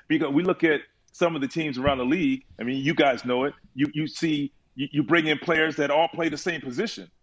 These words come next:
For what? They have that. They haven't figured out. It's now all about player development this summer because they've gotten the experience.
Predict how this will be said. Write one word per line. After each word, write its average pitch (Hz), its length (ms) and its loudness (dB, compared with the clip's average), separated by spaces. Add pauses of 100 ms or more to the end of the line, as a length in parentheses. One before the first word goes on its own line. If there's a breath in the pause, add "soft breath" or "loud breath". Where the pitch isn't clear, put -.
(140)
For 156 120 -2
what? 170 280 2
They 160 140 0
have 165 260 -4
that. 120 140 -6
They 143 120 -6
haven't 165 320 -4
figured 139 340 -6
out. 147 240 2 (240)
It's 139 200 -4
now 156 440 0
all 147 180 0
about 127 320 -4
player 160 280 -6
development 143 580 -4
this 131 160 -8
summer 139 280 -6
because 113 340 -6
they've 113 200 -2
gotten 165 340 2
the 156 100 -4
experience. 123 600 -4